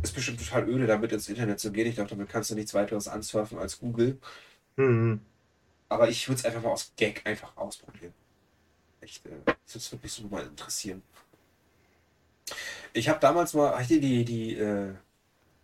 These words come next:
Speaker 1: die, die Breitbandadapter-Geschichte mal erzählt aus Japan?
Speaker 2: Nee.
Speaker 1: Okay, pass auf. Ähm, es gibt für den Dreamcast, weißt du ja, ist das Modem eingebaut, ne? Mit Kabel
Speaker 2: Mhm.
Speaker 1: und so. Äh, ganz standardmäßig.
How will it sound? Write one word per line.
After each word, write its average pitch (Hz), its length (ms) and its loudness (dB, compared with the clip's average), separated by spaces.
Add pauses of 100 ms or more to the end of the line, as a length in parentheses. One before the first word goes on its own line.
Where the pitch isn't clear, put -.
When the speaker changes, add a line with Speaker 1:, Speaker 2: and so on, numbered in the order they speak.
(280)
Speaker 1:
die, 107 100 -12
die - 120 -10
Breitbandadapter-Geschichte - 1300 0
mal 160 120 0
erzählt 175 340 0
aus 156 140 -10
Japan? 196 360 -6 (480)
Speaker 2:
Nee. 135 320 8 (880)
Speaker 1:
Okay, 120 260 -8
pass 123 180 -10
auf. 101 180 -6 (520)
Ähm, 117 580 -2 (640)
es - 140 -2
gibt 165 160 0
für 170 80 2
den 147 120 4
Dreamcast, 147 380 2
weißt 123 220 2
du 127 60 -2
ja, 123 160 4
ist 117 280 -6
das 123 140 -6
Modem 107 280 2
eingebaut, - 460 -8
ne? 208 200 -4 (280)
Mit 117 160 -4
Kabel 139 280 -2
Speaker 2:
Mhm. 131 100 6
Speaker 1:
und 185 60 6
so. - 200 -6 (760)
Äh, 98 240 -4 (280)
ganz 131 240 0
standardmäßig. 127 880 2